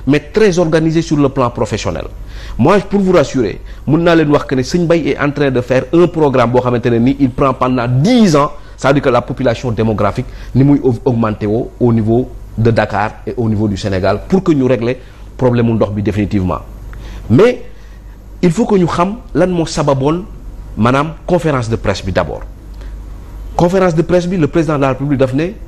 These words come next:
tey fi àdduna bi tollu, il faut que nu waxtaan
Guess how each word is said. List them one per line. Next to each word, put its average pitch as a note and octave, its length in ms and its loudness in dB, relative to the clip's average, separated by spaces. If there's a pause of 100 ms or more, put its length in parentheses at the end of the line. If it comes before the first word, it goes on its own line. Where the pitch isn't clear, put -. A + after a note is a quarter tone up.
(240)
tey C3 240 0
fi - 280 -2
àdduna D3+ 280 2
bi A#2+ 120 -2
tollu, C3+ 300 0 (600)
il C#3+ 120 2
faut A3+ 260 2
que A3+ 260 0 (380)
nu D3 200 4
waxtaan E3+ 360 0